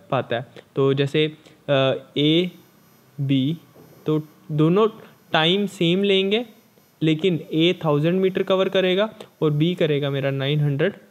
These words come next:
meter। तो ये ध्यान में रखना है। एक तो ये चीज़,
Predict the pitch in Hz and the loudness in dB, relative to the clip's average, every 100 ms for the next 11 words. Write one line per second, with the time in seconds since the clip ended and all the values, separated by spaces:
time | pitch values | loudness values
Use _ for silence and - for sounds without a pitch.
0 | 143 131 104 110 - _ _ _ 160 160 | -4 -2 -4 -6 -14 _ _ _ -2 2
1 | 165 170 160 160 160 170 160 170 180 - | 2 2 0 0 0 0 -2 -4 -6 -4
2 | 156 151 165 160 160 165 185 175 | -4 -2 -2 0 0 0 -2 -6